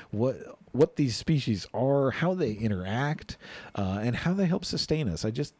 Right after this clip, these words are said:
I just think that's a really important thing to, so look for that angle w-, w-, in your coverage. I would encourage you to do so. Uh, and not just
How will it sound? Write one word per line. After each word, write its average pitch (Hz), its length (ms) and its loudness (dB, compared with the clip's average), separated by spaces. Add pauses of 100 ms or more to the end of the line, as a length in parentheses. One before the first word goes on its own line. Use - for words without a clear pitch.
I 139 100 -4
just 175 220 -6
think 131 140 -4
that's 123 160 -2
a 107 40 0
really 107 300 0
important 92 440 -4
thing 92 200 -2
to, 85 140 -4 (140)
so 139 120 2
look 202 200 0
for 214 120 -2
that 170 160 0
angle 120 460 0
w-, 120 240 4
w-, 135 240 4
in 143 120 2
your 131 120 2
coverage. 113 400 -2
I 123 80 2
would 131 100 0
encourage 127 380 0
you 113 80 0
to 98 100 -2
do 117 160 0
so. 82 420 -6 (560)
Uh, 117 280 0 (440)
and 214 520 0 (340)
not 180 320 0
just - 400 -2